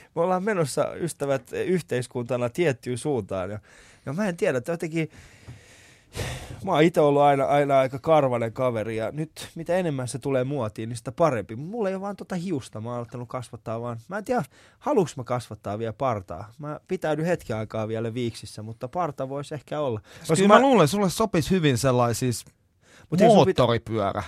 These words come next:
Speaker 1: Joo, mu-
Speaker 2: luukki.
Speaker 1: Mulla, siis mulla on, mulla on H D itselläni.
Speaker 2: Okei.
Speaker 1: Joo, siis mulla on semmonen, ja, ja tota,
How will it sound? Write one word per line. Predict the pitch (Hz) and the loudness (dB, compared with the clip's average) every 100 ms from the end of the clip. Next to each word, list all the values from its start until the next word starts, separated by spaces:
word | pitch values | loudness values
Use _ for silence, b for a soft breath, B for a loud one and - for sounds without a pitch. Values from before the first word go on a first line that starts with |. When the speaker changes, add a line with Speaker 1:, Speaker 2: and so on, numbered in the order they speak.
| - | -2
Speaker 1:
Joo, | 226 196 | 4 4
mu- | 131 | 6
Speaker 2:
luukki. | 143 120 107 - 90 _ - | 6 6 0 -6 -10 _ -2
Speaker 1:
Mulla, | 196 247 233 | 4 6 6
siis | 185 196 | 2 -6
mulla | 208 202 165 | 0 4 6
on, | 185 117 | 4 2
mulla | 131 131 | 0 2
on | |
H | 156 139 | 4 2
D | 107 101 | 2 -2
itselläni. | 110 95 92 101 101 - | -4 -6 -8 -12 -12 -4
Speaker 2:
Okei. | 156 143 202 135 | -2 4 6 8
Speaker 1:
Joo, | 143 | 6
siis | 117 | 2
mulla | 135 135 | -2 -4
on | |
semmonen, | 131 127 123 120 | -2 -4 -4 2
ja, | 123 113 127 | 2 4 2
ja | 120 | -2
tota, | 120 117 120 | -2 -2 -2